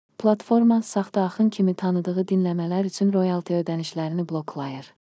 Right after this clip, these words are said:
Süni intellektlə yaradılan musiqilər saxta pop və rap mahnılarından tutmuş süni əhval-ruhiyyə musiqilərinə qədər geniş bir spektri əhatə edir. Deezer, aprel ayında verdiyi açıqlamada süni intellektlə yaradılan musiqilərin platformaya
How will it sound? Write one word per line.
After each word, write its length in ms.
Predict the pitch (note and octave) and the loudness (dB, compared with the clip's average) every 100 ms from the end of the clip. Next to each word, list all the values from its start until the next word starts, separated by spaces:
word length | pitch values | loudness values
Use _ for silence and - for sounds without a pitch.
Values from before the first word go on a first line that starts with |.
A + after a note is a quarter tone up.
| _ _ _ _ _ _ | _ _ _ _ _ _
Süni 340 | - A#3+ B3 C4 | 0 6 8 8
intellektlə 560 | A#3 G#3+ G3+ G#3 G3+ | 6 4 2 2 2
yaradılan 480 | F#3 F3 E3+ F3 F3 F3 | 2 0 -2 -2 0 0
musiqilər 580 | E3 E3 E3 D#3+ D#3+ D#3 | -2 -4 -4 -4 -4 -6
saxta 400 | - F#3+ - G3 | -4 -4 0 0
pop 240 | G3+ G#3 | 0 0
və 140 | F3 | -2
rap 180 | F3+ F3+ | -2 0
mahnılarından 600 | F3+ F3 E3+ D#3+ D#3+ E3+ | -2 0 -2 -4 -4 -4
tutmuş 420 | E3 - F3 F3+ - | -6 -6 -6 -6 -8
süni 260 | - G#3+ A3 G3 | 0 2 2 0
əhval-ruhiyyə 560 | F#3 F#3 F3+ F3 F#3 G3 | 0 0 0 0 2 2
musiqilərinə 640 | F3 F3 E3+ E3 D#3+ F3+ F#3 | 0 -4 -4 -4 -2 -2 -2
qədər 240 | F3 F3+ F3 | 0 -2 0
geniş 320 | F#3 G#3 - | 0 0 0
bir 80 | F#3 | -4
spektri 480 | - E3 D#3+ E3+ | -2 -6 -6 -6
əhatə 400 | D#3+ D3+ D3+ D3+ | -4 -4 -6 -6
edir. 280 | C#3+ D3 C#3 _ _ _ _ _ _ _ _ _ | -8 -8 -14 _ _ _ _ _ _ _ _ _
Deezer, 380 | G#3 G#3+ G#3 G3+ G3 | 4 4 4 0 0
aprel 340 | F#3 - B3 A3 | -6 0 2 2
ayında 280 | F#3 F3 F3+ | 2 2 2
verdiyi 340 | F3+ E3+ E3+ | 0 0 -2
açıqlamada 680 | E3 - E3+ F3 F3 E3+ E3+ E3+ | -2 -6 -4 -2 0 -2 -4 -4
süni 300 | - G#3+ G#3 | 2 4 4
intellektlə 500 | G3 F#3+ F#3+ - F#3+ | 4 2 0 0 0
yaradılan 420 | F#3 F3+ E3+ F3 G3 | 2 0 0 2 4
musiqilərin 640 | F#3+ - F#3 F#3 F#3+ A3 | 2 0 -2 0 2 2
platformaya 600 | G#3+ G3 - G#3+ G#3+ G3 | 2 0 2 4 4 4